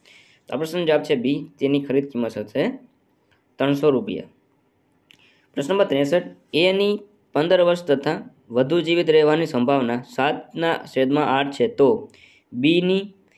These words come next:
તથા બીની પંદર વર્ષ તથા વધુ જીવવાની સંખ્યા, અ, શક્યતા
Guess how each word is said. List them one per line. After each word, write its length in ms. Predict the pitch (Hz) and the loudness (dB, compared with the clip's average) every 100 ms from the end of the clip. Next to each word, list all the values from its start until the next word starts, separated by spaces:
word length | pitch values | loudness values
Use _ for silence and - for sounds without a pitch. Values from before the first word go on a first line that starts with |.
| _ _ - | _ _ -4
તથા 220 | 160 147 | 0 2
બીની 440 | 123 151 180 190 196 - _ _ _ _ _ | 2 2 2 0 -4 -18 _ _ _ _ _
પંદર 300 | - 165 190 | -2 2 2
વર્ષ 280 | 175 180 180 | 4 2 0
તથા 320 | - 143 170 | 0 0 2
વધુ 380 | 160 131 131 165 | 2 2 2 0
જીવવાની 500 | 143 147 151 156 156 | 2 0 2 4 2
સંખ્યા, 720 | 147 139 143 - - 135 123 | 0 -2 -2 -2 0 4 4
અ, 20 | |
શક્યતા 640 | 120 - 139 180 151 120 | 2 -2 0 2 2 0